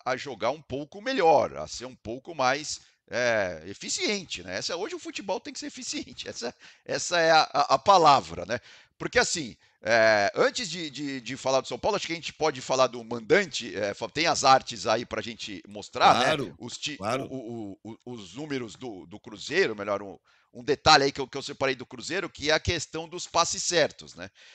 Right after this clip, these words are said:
Speaker 1: Que assim, e aí a gente vai chegar no São Paulo pra eu responder diretamente a sua pergunta. Se a gente for
Speaker 2: Uhum.
Speaker 1: pegar a, a questão de, de passes, né? Passes dados aí, é,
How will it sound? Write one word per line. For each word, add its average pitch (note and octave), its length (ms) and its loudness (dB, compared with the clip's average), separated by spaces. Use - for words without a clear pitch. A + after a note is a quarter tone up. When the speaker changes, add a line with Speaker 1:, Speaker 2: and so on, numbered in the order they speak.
Speaker 1:
Que - 80 -4
assim, F3 320 -2
e C3+ 140 4
aí F3 220 10
a A3+ 60 8
gente F#3+ 220 -2
vai G3 140 6
chegar F#3 300 4
no F3+ 100 -6
São D#3+ 180 -4
Paulo F3 280 2
pra F#3 160 -2
eu D#3+ 40 0
responder D#3 440 -4
diretamente D#3 600 -4
a D3+ 40 -8
sua D#3+ 200 -4
pergunta. B2+ 600 -6
Se - 80 -10
a C#3+ 60 -4
gente G3+ 240 -4
for E3+ 120 2
Speaker 2:
Uhum. B2 60 -2
Speaker 1:
pegar F3 380 8
a, A#2+ 460 10
a A2+ 60 4
questão D3 440 -8
de, G#2+ 600 -12
de G2 160 -12
passes, - 540 2
né? A2+ 140 -8
Passes - 600 -4
dados G#2 460 4
aí, G2 240 -2
é, D#2+ 580 -4